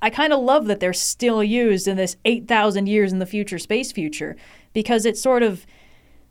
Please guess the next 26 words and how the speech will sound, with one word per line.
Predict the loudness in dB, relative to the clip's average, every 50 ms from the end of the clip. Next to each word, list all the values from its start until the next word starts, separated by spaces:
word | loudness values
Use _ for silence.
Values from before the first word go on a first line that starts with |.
| -12 -2 0
it, | 0 0 0 2
it, | 2 2 2 2 0
I | 0 2
guess, | 2 2 0 0
betrays | -2 -6 -6 -4 -2 0 2 4 4 4 4 2
the | 2 0
humanity | 2 2 2 4 4 4 4 2 2 2 2 0
underneath | 0 0 0 -2 -2 0 2
all | 2 2 2
the | 2
weird | 0 0 0 0 -2 -2
transhumanist, | -2 -2 -2 0 -2 -4 -2 -2 -2 0 0 0 0 0 -2 -2 -4 -8 -6 -4
like, | -2 0 0 0 -2 -4 -8 -14 -20 -20 -20 -18 -10
you | -4 -4 -2
know, | 0 0 0 -2 -2 -2 -2
"We're | -2 -4 -2
all | -2 -2 -4
gonna | -4 -6 -6
be, | -8 -10 -12 -12 -18 -20
uh, | -20 -20 -20 -16 -10
supercomputers | -8 -6 -4 -4 -4 -4 -6 -8 -10 -10 -10 -6 -6 -4 -4 -4 -6 -6 -8
in | -10
the | -10
future" | -6 -6 -6 -6 -4 -4 -4 -4 -4 -6 -6
<laughs> | -2
kinda, | -2 0 0 2 0 -2